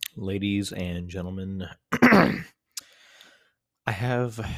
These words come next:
returned. Um, I dressed up as the Joker this, uh, this Halloween. Definitely felt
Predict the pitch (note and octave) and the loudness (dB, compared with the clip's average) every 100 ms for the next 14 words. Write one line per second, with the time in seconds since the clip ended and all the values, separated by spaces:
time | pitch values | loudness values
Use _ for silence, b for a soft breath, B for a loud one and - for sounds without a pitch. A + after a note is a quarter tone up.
0 | B B B B - A#2 - - F#2+ F#2 | B B B B -12 -10 -10 -10 -6 -6
1 | F2+ F2 F2 - B B B B B B | -6 -6 -8 -12 B B B B B B
2 | B _ _ _ _ _ _ _ _ _ | B _ _ _ _ _ _ _ _ _
3 | _ - - b b b b b b b | _ -10 -10 b b b b b b b
4 | b b b _ - G2+ F2+ E2+ E2 E2 | b b b _ -12 -8 -6 -6 -8 -12
5 | D#2+ B B B B B B B B B | -14 B B B B B B B B B
6 | B B B - - G#2 G#2 - F#2+ F2+ | B B B -16 -12 -6 -6 -4 -6 -8
7 | F2 E2+ E2+ F2+ F2 F2 F#2+ G#2+ _ _ | -12 -10 -6 -4 -4 -6 -8 -12 _ _
8 | _ _ _ _ _ - A2+ - - - | _ _ _ _ _ -20 -20 -18 -18 -18
9 | - - - - G2 - F#2 F#2 G2 G2 | -18 -20 -20 -20 -20 -16 -12 -12 -10 -8
10 | G2+ G2+ G2 _ _ _ _ B B B | -6 -6 -10 _ _ _ _ B B B
11 | B B B B B B _ G#2+ - G2+ | B B B B B B _ -6 -2 -2
12 | F#2+ F2+ - - F#2+ F2+ - - | -2 -4 -6 0 0 0 -4 -10